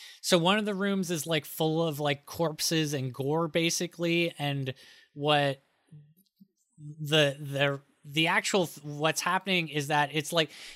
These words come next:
it's a room that's full of, like, slime and gore and corpses and fungus. And, um, while the room with the cooler is actually, the whole room is cold and it's basically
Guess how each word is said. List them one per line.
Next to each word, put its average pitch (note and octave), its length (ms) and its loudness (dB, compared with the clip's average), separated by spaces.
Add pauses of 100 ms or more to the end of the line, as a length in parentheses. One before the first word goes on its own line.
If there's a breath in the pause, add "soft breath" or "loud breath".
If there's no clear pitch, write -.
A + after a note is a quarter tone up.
it's F3+ 180 0
a F#3+ 120 4
room A3 260 0
that's A#3 180 0
full G3 180 2
of, E3 100 0
like, D3 160 2
slime F#3+ 680 2
and D3+ 220 -2
gore D#3 420 2
and C3+ 220 -4
corpses D#3 720 0
and C3 200 -6
fungus. C#3 680 -4 (400 loud breath)
And, C#3+ 460 0 (160)
um, C3+ 500 -4
while D3+ 300 0
the D3 160 -2
room G3 260 -2
with A#3+ 180 -4
the - 60 -4
cooler F#3+ 680 0
is D3 180 -2
actually, D3+ 520 2
the C#3 160 2
whole D#3+ 260 2
room D3 280 0
is E3+ 120 -2
cold F3 420 0
and C#3 100 -4
it's C3 120 -6
basically C#3+ 680 0